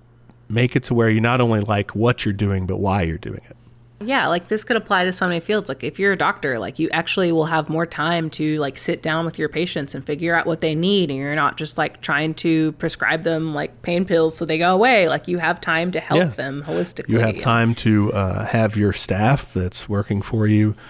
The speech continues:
Speaker 1: or they're working with you now, uh, have them,
Speaker 2: Mm-hmm.
Speaker 1: instead of filling out paperwork for insurance companies, uh, they can instead be, like, more efficiently, uh, scheduling for you, or
Speaker 2: So you're not always overworked.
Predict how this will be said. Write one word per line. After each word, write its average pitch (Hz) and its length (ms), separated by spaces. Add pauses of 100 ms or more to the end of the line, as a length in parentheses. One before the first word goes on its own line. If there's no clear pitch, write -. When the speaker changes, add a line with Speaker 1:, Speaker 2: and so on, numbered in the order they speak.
(260)
Speaker 1:
or 104 160
they're 101 100
working 101 320
with 127 240
you 113 60
now, 98 380 (360)
uh, 92 260
have 107 320
them, 110 260
Speaker 2:
Mm-hmm. - 80
Speaker 1:
instead 104 320
of 104 80
filling 113 280
out 101 200
paperwork 110 500
for 101 160
insurance 120 500
companies, 95 560 (360)
uh, 98 180
they 101 200
can 101 180
instead 107 500
be, 101 240
like, 95 340
more 101 240
efficiently, 104 720 (400)
uh, 98 220
scheduling 101 880
for 98 240
you, 104 260
or 90 680
Speaker 2:
So - 280
you're 185 280
not 180 300
always 180 500
overworked. 196 680